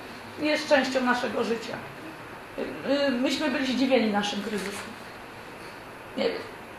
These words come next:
Myśleliśmy, że nie będzie nigdy kryzysu. I jakieś takie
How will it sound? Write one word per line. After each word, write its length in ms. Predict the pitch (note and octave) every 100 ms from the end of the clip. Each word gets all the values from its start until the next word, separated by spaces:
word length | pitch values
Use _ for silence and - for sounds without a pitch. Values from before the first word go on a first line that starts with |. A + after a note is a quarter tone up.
| - - - - - -
Myśleliśmy, 600 | C4+ D#4+ C#4 - C#4+ C#4+
że 260 | C4+ C4 C4
nie 120 | C4
będzie 220 | C#4+ B3+ C4+ F4+ -
nigdy 240 | D4+ - A3
kryzysu. 520 | G#3 F#3+ - - - - - - - - - -
I 180 | C4 B3+
jakieś 260 | C#4 C#4 B3+
takie 460 | D#4+ D4 D4 C#4